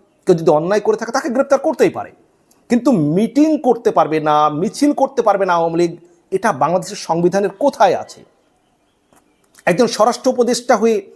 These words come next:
তিনি সংবিধানের শপথ নিয়ে তিনি কি এই বেআইনি নির্দেশ দিতে পারেন? জাহাঙ্গীর আলম সাহেব, আপনি এটা পারেন না। আপনি পুলিশকে দলীয় স্বার্থে রাজনৈতিকভাবে ব্যবহার করতে চাইছেন।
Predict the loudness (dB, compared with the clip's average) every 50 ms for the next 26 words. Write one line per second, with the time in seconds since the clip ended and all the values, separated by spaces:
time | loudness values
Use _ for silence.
0 | _ _ _ -2 0 0 0 0 0 0 0 2 2 2 2 0 0 0 -2 -2
1 | 2 4 2 2 2 0 0 0 0 0 0 -4 -6 -12 _ _ _ _ _ -2
2 | 0 0 2 2 0 0 0 0 0 2 4 4 2 2 0 -2 -2 -2 -4 -4
3 | -2 -2 -2 -2 -2 -4 -4 -4 -2 0 -2 0 -2 -4 -12 -16 _ _ _ _
4 | _ -10 -2 0 0 0 2 2 2 2 2 2 -4 -6 -8 -8 -8 -8 -8 -14
5 | _ _ _ _ _ _ _ _ _ _ _ _ _ _ _ _ _ _ -2 -2
6 | -2 -2 0 0 0 2 2 0 -2 -2 -4 -2 0 0 2 2 0 -4 -4 -6
7 | -6 -8 -8 -10 -12 -14 -18 _ _ _ _ _ _ _ _ _ _ 0 0 0
8 | 0 0 0 0 0 0 0 0 0 0 0 -2 0 0 0 2 2 0 2 2
9 | 2 2 2 2 0 0 0 -2 -2 -2 -2 -10 -6 -2 0 2 2 2 2 0
10 | -2 0 0 0 0 0 -4 -4 0 0 0 0 2 2 0 2 2 0 0 0
11 | 0 -2 -6 -4 -4 -6 -4 -2 -2 -2 -2 -2 -8 -10 -12 -12 -12